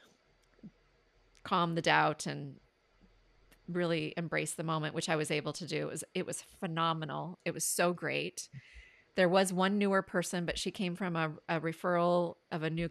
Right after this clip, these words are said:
c-, relationship that was amazing. And I was like, "Okay, this is awesome. Yes." And then these, a couple of local friends and some other people that I knew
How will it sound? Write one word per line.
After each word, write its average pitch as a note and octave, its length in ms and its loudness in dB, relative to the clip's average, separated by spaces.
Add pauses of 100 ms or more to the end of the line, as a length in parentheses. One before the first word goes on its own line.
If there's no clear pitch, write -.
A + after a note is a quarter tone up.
c-, F#3 80 -6
relationship F3+ 600 -2
that - 120 -12
was D#3+ 140 -6
amazing. E3+ 680 -4 (400)
And E3 100 -2
I D#3+ 40 2
was D#3 120 0
like, D#3 140 2
"Okay, D#3 220 -4
this D#3 200 -8
is D3+ 80 -6
awesome. E3+ 560 0
Yes." D#3 580 0 (440)
And F3 180 2
then E3+ 140 0
these, E3 440 -4 (180)
a - 60 -12
couple F3 320 -4
of D#3 60 -4
local G#3 300 0
friends G3+ 920 -2 (160)
and F#3 160 -4
some F3 160 -4
other F#3+ 180 0
people G#3 380 -4
that F#3+ 100 0
I F#3+ 120 2
knew F#3 640 0